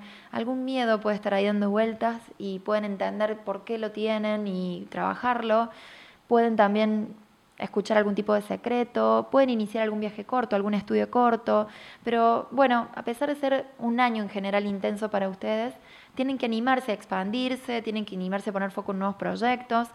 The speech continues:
y tienen como tip, les dejo, dejar de ser tan fríos, tan pragmáticos y calculadores con todo,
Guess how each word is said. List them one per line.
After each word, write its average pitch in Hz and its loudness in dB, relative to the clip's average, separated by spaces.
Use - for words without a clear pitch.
y 262 0
tienen 254 0
como 202 -2
tip, 226 -4
les 214 -4
dejo, 214 -4
dejar 254 -2
de 277 0
ser 233 -6
tan 208 -4
fríos, 226 -4
tan 220 -4
pragmáticos 214 -2
y 196 -6
calculadores 202 -2
con 208 -4
todo, 233 -2